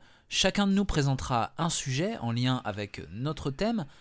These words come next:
afin d'ouvrir la discussion, d'abord sur le plan littéraire, puis sur le plan artistique. Entendons-nous bien, il s'agit moins d'avoir raison, d'autant que j'imagine que nous tomberons souvent d'accord, que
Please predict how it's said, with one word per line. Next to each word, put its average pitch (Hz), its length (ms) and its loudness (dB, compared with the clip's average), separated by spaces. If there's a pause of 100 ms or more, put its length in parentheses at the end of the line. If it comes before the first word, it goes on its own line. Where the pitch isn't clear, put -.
(180)
afin 131 240 -4
d'ouvrir 120 480 -6
la 117 200 2
discussion, 147 680 -2
d'abord 113 440 0 (360)
sur - 140 -6
le 104 60 -4
plan 117 160 -4
littéraire, 131 580 -2
puis 208 340 -6
sur - 200 0
le 123 100 0
plan 175 360 -2 (380)
artistique. - 640 -4 (400)
Entendons-nous 156 440 0
bien, 165 400 0
il 113 120 -6
s'agit 131 260 0
moins 127 320 2
d'avoir 147 420 0
raison, 147 280 -2
d'autant 139 340 -2
que 107 220 -6
j'imagine 110 440 -6
que 113 120 -10
nous 107 100 -6
tomberons 110 320 -6
souvent 107 260 -6
d'accord, 110 380 -4 (480)
que 95 240 -6